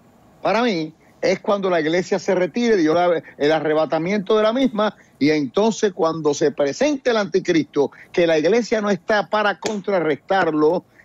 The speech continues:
es cuando empiezan los verdaderos dolores, que son siete años,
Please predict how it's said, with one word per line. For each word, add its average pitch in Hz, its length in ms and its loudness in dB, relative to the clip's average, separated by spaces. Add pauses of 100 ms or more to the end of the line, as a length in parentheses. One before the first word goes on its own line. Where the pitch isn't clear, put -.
(140)
es 180 200 2
cuando 180 400 0
empiezan 180 520 0
los 151 160 0
verdaderos 143 480 2
dolores, 151 380 2 (180)
que 120 120 -6
son 165 240 0
siete 175 420 0
años, 156 320 0